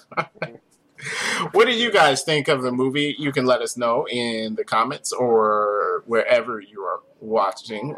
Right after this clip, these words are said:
or listening to the podcast. Um, with that being said, if you wanna start a podcast of your own, you can. And we use Buzzsprout to host our podcast.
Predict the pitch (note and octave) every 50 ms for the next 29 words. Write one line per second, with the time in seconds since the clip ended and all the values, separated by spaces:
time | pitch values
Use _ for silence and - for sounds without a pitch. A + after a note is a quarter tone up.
0 | - G#2+ A2 G#2 G2 F#2+ F#2 F#2 F#2 - _ _ _ _ _ _ _ - A2+ B2
1 | A#2+ A2+ - - A2 A2 A#2+ C3+ C3 - C#3+ B2 A#2+ A#2 - C3+ A#2+ B2+ C#3 -
2 | D3+ C#3 D#3+ F3 F#3 - - - - - - - - _ - - _ - _ _
3 | C3 C3+ C#3 C3+ C3+ C3 C3+ C#3 C#3 E3 D#3+ D#3+ E3+ D#3+ D3 C#3 - - F3 F3+
4 | G#3 G#3 G3 E3 - - - _ _ _ _ _ _ _ _ _ - D3+ D3 C3
5 | C#3+ F#3 A#3 B3 G#3+ F3 D3+ D3 - - D#3+ C#3+ B2+ - - C3+ C3 - - A#2+
6 | - - A2+ A2+ A2+ G2+ A2+ F3 G3+ E3 E3+ F#3+ F#3+ F#3 _ _ E3+ F3+ F#3 F3+
7 | - C4+ B3+ G#3 C#3 A#2 A2+ A2 A2 B2 C3 C3+ C3+ E3 F3+ F3+ F3+ F3 D3+ C#3
8 | - B2 B2 C3 C#3 - - C#3+ D3 D3 - - B2 B2 B2+ C3 C3 - C3 B2+
9 | B2+ - C#3+ C#3 C#3 C3+ - E3 D3+ D#3 D#3 - - - -